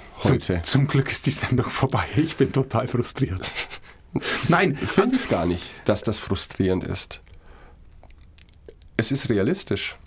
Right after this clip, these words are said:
Speaker 2: Und ich glaub, darum geht's. Und wahrscheinlich auch, ich hab's ja nicht gelesen, wahrscheinlich auch der Autorin. Einfach mal Fuß vom Gas. Ähm, schätz dich gut ein, überleg dir, was du möchtest.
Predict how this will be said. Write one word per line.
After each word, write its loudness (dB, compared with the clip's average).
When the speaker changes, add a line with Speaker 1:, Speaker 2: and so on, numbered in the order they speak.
Speaker 2:
Und 4
ich 0
glaub, 0
darum 0
geht's. -6
Und 2
wahrscheinlich 0
auch, 0
ich -6
hab's -4
ja 4
nicht 0
gelesen, -2
wahrscheinlich -2
auch -4
der -2
Autorin. -2
Einfach 0
mal 2
Fuß 0
vom 0
Gas. -4
Ähm, 0
schätz 0
dich -2
gut 4
ein, 0
überleg 2
dir, 2
was 0
du -2
möchtest. 0